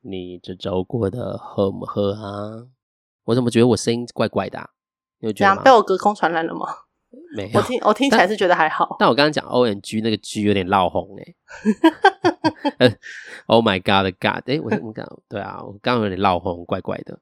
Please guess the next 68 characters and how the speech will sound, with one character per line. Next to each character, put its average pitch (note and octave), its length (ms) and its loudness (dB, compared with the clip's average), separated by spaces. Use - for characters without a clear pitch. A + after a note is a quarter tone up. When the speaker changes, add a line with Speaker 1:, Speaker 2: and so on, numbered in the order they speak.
Speaker 2:
还 F#3+ 180 0
好， G3 160 6
还 E3+ 100 0
好， E3 160 2
没 G#3 120 0
有， G#3 100 8
没 F#3+ 80 2
有， F3+ 60 4
没 F#3+ 100 -2
有 F#3+ 60 2
听 F#3 120 -8
出 E3+ 200 -6
来。 - 300 -8
Speaker 1:
诶， A#2+ 100 2
不 - 80 0
过 F#3+ 120 10
我 G#2+ 200 6
讲 G2+ 160 -2
到 A2 80 0
这 A#2+ 140 0
个， G2 180 -4
讲 G2+ 140 -4
到 A#2+ 100 0
声 A2 240 -2
音， G#2+ 220 -6
就 G#2+ 100 -4
是， G#2 380 -4
我 G#2+ 100 -2
不 G#2+ 60 -4
知 F3 80 4
道 D#3+ 40 6
大 E3+ 120 4
家 D#3 160 4
就 D#3 100 -2
是 D3 160 -4
长 A2 260 -4
期 G#2 180 -4
在 A#2 160 2
听 G#2 380 -4
我 G#2 140 -4
们 F2+ 200 -10
的， F2 220 -10
我 G2 80 -10
不 A2+ 100 -4
知 G#2+ 60 2
道 A#2+ 140 2
大 A2 160 -2
家 G#2+ 80 0
有 G2+ 40 -2
没 G2 120 -6
有 F#2 40 -4
觉 G2 180 -8
得 G2 60 -4
我 F#2+ 120 -4
们 - 80 -14
的 G#2 100 -10
声 G2+ 240 -4
音 G#2+ 240 -8
会 B2+ 160 2
有 G2+ 80 2
变 G#2 260 -4
化 G2+ 200 0
吗？ F#2+ 100 -6
还 F#2+ 80 -8
是 G2+ 100 -8
都 F2+ 220 -2
一 E2+ 200 -16
样？ G#2 140 -10